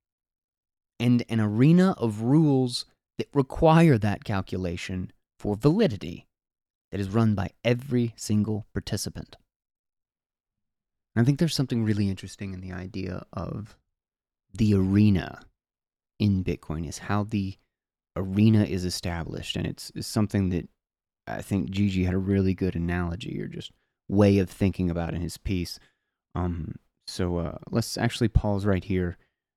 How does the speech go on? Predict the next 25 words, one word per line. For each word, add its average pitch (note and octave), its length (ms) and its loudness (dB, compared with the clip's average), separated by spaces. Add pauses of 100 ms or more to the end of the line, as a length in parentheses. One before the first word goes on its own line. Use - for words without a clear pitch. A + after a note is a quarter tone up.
(160)
uh, F#2 60 -6
hit A#2 200 0
our A2+ 80 4
sponsor, F#2+ 600 -2
and G2 120 0
then F2+ 120 0
we'll F2+ 100 0
jump E2 220 -4
back - 180 -10
in - 140 -6
on - 120 -6
this. - 340 -12 (1600)
You G#2+ 120 4
guys B2 260 8
want A#2 440 2
five G2+ 220 6
thousand G#2+ 320 6
sats? - 520 -2 (680)
'Cause G2+ 160 2
you G2+ 100 2
can F#2+ 160 4
get F#2 160 2
five D#2+ 220 -4
thousand - 300 -8
sats - 400 -12